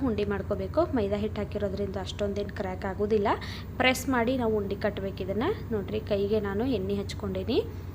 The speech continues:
ಜಾಸ್ತಿ ದೊಡ್ಡನೂ ಮಾಡಬಾರ್ದು, ಜಾಸ್ತಿ ಸಣ್ಣನೂ ಮಾಡಬಾರ್ದು, ಮೀಡಿಯಮ್ ಆಗಿ ಮಾಡಬೇಕು. ನೋಡ್ರಿ ಈ ರೀತಿ ಪ್ರೆಸ್ ಮಾಡಿ ನಾವು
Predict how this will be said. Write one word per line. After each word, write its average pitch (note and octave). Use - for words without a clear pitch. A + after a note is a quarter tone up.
ಜಾಸ್ತಿ A3
ದೊಡ್ಡನೂ A#3
ಮಾಡಬಾರ್ದು, A#3
ಜಾಸ್ತಿ A#3+
ಸಣ್ಣನೂ A3
ಮಾಡಬಾರ್ದು, G3
ಮೀಡಿಯಮ್ G#3
ಆಗಿ G3
ಮಾಡಬೇಕು. F#3+
ನೋಡ್ರಿ G#3
ಈ G3
ರೀತಿ G3
ಪ್ರೆಸ್ G#3+
ಮಾಡಿ A3
ನಾವು G#3+